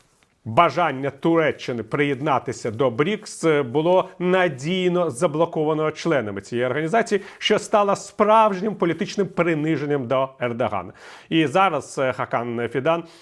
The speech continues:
у своєму інтерв'ю газеті Hürriyet досить стримано коментує перспективи участі своєї країни в брікс, дещо роздратовано говорячи про те, що у цьому клубі, до якого, як, е, відомо,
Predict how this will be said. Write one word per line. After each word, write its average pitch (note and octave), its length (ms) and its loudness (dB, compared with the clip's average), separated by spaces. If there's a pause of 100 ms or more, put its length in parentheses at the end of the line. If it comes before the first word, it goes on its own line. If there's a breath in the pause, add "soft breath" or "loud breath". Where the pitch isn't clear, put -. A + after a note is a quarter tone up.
(140 loud breath)
у D#3+ 220 2
своєму C#3 500 -2
інтерв'ю B2+ 440 -2
газеті A#2+ 640 -4
Hürriyet E3+ 580 0
досить D#3 420 -2
стримано C#3+ 640 -2 (640 soft breath)
коментує D3 500 0
перспективи C#3+ 720 -4
участі B2 420 -6
своєї A#2+ 340 -2
країни A#2 460 -2
в A2+ 40 -8
брікс, F3+ 560 -2 (480 loud breath)
дещо F3 520 0
роздратовано D3 1000 0 (1000)
говорячи C3+ 500 0
про C3 160 -4
те, F3 260 -2
що C#3+ 340 0
у C3 280 -2
цьому B2+ 340 -2
клубі, F3+ 340 -2
до A#2 120 -2
якого, B2 300 -2
як, A#2+ 320 -4
е, A#2 160 0
відомо, B2 340 -2